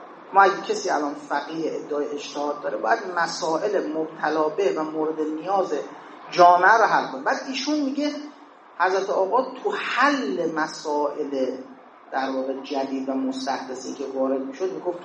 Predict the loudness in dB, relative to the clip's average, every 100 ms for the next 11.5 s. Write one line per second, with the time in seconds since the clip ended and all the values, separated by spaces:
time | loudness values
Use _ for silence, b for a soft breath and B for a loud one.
0 | -8 -4 -2 4 6 6 2 0 -4 -6
1 | -8 -10 -14 -12 -8 -8 -6 -6 -2 0
2 | 0 -2 0 -4 -2 2 2 4 0 0
3 | -8 -16 -18 -18 -18 -18 -20 -20 4 4
4 | 4 0 0 2 0 2 2 2 -4 -4
5 | 0 0 4 6 8 8 8 8 8 4
6 | 6 6 6 2 -6 -6 -2 -2 0 0
7 | 4 4 2 -4 -4 -4 -6 -4 2 6
8 | 8 8 6 4 4 4 0 -2 -2 0
9 | 2 2 2 0 4 6 6 6 2 0
10 | 0 0 0 2 2 2 -2 -4 -2 -2
11 | 0 -2 -2 -8